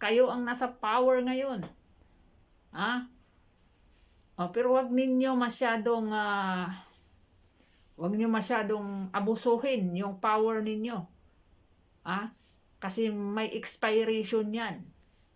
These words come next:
May expiration yan. Oh. Pag wala na kayo sa power, ah, pag wala na kayo sa power, anong mangyari? Oh.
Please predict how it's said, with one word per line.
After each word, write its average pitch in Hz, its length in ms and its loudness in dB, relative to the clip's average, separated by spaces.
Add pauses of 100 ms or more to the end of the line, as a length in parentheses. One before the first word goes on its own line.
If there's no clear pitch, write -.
(960)
May 180 160 -2
expiration 226 800 -2
yan. 220 320 -2 (1300)
Oh. 165 240 -6 (1800)
Pag 190 160 -2
wala 240 240 4
na 247 160 -4
kayo 247 240 6
sa 247 160 -4
power, 262 640 6 (1900)
ah, 214 400 -2 (800)
pag 202 160 -6
wala 240 240 2
na 247 160 -2
kayo 240 160 2
sa 233 160 -4
power, 208 480 0
anong 214 240 -4
mangyari? 208 560 -4 (1800)
Oh. 175 240 -6